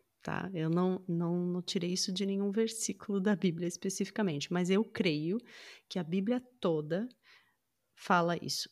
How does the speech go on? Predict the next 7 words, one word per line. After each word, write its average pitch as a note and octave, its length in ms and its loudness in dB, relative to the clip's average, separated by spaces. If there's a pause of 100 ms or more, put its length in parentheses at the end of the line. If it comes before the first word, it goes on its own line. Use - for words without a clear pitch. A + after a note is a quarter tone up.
expressa D#3 640 -4
isso E3 160 -6
de F3 80 0
forma E3+ 300 0
muito E3+ 420 -2
clara. - 420 -4 (640)
Então, D#3+ 920 -4